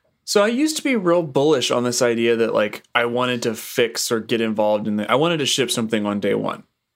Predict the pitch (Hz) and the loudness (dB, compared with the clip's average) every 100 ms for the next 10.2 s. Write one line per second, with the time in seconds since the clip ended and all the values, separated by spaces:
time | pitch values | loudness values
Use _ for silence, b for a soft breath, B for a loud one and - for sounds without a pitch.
0 | _ 117 117 117 127 120 110 107 104 101 | _ -2 2 2 2 0 2 2 2 -2
1 | - _ _ _ _ _ _ - - 143 | -8 _ _ _ _ _ _ -6 -2 0
2 | 127 120 123 117 113 107 117 120 117 113 | 0 -2 0 0 2 0 0 -2 0 0
3 | 113 110 107 104 104 101 - _ _ - | 0 0 -2 -4 -4 -4 -8 _ _ -8
4 | 131 131 120 113 113 101 - 107 95 107 | -2 -2 -2 -4 0 0 -2 -4 0 0
5 | 101 98 113 131 165 139 113 117 - 139 | 0 -2 -2 -2 0 0 0 0 0 2
6 | 165 226 170 160 113 131 123 127 120 - | 2 2 2 0 -2 -2 2 2 0 0
7 | 131 127 127 123 123 117 113 110 120 110 | 0 2 2 0 -2 -2 -2 -2 -2 -2
8 | 107 104 104 107 107 101 104 110 104 101 | -2 -4 -2 -4 -4 -2 -2 0 -2 -2
9 | 107 98 107 104 117 107 107 107 110 107 | -4 -4 -4 -2 -2 0 0 -2 -2 -2
10 | 104 | -2